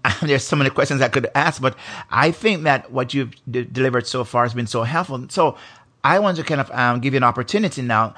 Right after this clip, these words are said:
You mentioned about your online courses and, um, the, the different resources that you have, because I believe that, uh, my audience could benefit from learning, number one, because, you know, for me, I'm an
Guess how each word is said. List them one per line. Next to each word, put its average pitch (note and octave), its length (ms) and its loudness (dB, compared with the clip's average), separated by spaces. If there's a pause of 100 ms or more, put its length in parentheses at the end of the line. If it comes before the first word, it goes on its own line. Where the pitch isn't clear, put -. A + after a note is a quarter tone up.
(140)
You C#3 100 2
mentioned F#3 300 0
about B2 260 4
your B2+ 140 2
online A#2+ 340 4
courses A#2+ 540 0
and, A2 500 -2
um, A2 300 -4
the, A2 160 -2 (100)
the B2 80 0
different B2 280 -2
resources A#2+ 480 -2
that A2+ 120 -2
you E3+ 240 -2
have, G2 320 -2 (420)
because D3 200 2
I D3 120 4
believe C#3+ 300 2
that, B2 260 0
uh, A2+ 340 4 (100)
my C#3 320 2
audience G#2+ 540 -2
could B2+ 200 -2
benefit C#3 540 0 (240)
from A#2+ 640 0
learning, C#3 640 2
number B2 180 0
one, G#2 480 -2
because, C3+ 240 -6
you E3+ 80 0
know, C#3 80 2
for C3+ 120 -2
me, C#3+ 200 2
I'm C#3 180 0
an B2+ 100 -2